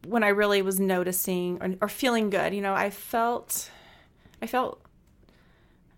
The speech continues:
I didn't always, I didn't always feel good going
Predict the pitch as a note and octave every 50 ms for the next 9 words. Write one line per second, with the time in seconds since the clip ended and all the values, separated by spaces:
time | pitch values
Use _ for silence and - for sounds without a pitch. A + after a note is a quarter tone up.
0 | _ _ _ _ _ _ - _ _ _ _ _ _ _ _ _ _ _ _ -
1 | - A#3 B3 C4 C#4+ D#4 D#4+ D4 - A#3 G#3+ G#3 - G3 F#3+ F#3+ G#3+ A3 A3+ A3+
2 | A3 - G3+ G3 G3+ G#3+ G#3+ - - - G#3 G3 F#3+ F#3+ F#3 F3+ F#3 - F3+ E3+
3 | E3+ F3+ F3+ F3+ F#3 F#3+ F#3+